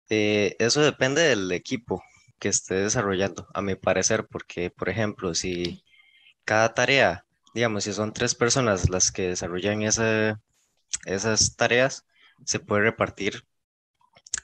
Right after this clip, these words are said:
eh, a cada uno, eh, pues cada tarea, ¿verdad? Entonces sería lo mismo, pero, eh, no, no cambia el esfuerzo.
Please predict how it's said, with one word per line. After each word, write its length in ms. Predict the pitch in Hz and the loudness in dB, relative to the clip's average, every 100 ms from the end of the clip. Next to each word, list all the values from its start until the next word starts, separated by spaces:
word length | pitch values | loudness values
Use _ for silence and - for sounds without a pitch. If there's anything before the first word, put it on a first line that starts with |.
| - | -8
eh, 240 | 87 85 82 | -4 -2 -2
a 80 | |
cada 280 | - 92 90 | 0 2 2
uno, 240 | 104 127 147 _ _ _ - _ _ _ _ _ _ _ | 2 -2 -8 _ _ _ -20 _ _ _ _ _ _ _
eh, 600 | - 87 82 82 82 80 _ _ _ | -6 -4 -4 -6 -10 -12 _ _ _
pues 200 | - 92 | -4 -2
cada 200 | - 98 | 2 2
tarea, 300 | - 92 120 | 2 2 2
¿verdad? 300 | 82 85 95 - - | 2 2 0 -4 -10
Entonces 320 | 85 104 104 | -6 -2 2
sería 240 | 113 104 | 2 2
lo 100 | 107 | 2
mismo, 380 | 92 110 85 80 _ | 0 -2 -4 -12 _
pero, 400 | 123 131 147 156 _ - | 2 2 2 -4 _ -4
eh, 520 | 98 95 92 90 85 _ _ _ _ _ _ _ - | 0 2 2 0 -2 _ _ _ _ _ _ _ -10
no, 340 | 107 110 110 | -2 0 0
no 160 | 104 98 | 0 -2
cambia 280 | 113 107 | -2 0
el 80 | 104 | 0
esfuerzo. 460 | 85 - 107 - | -2 -2 -2 -2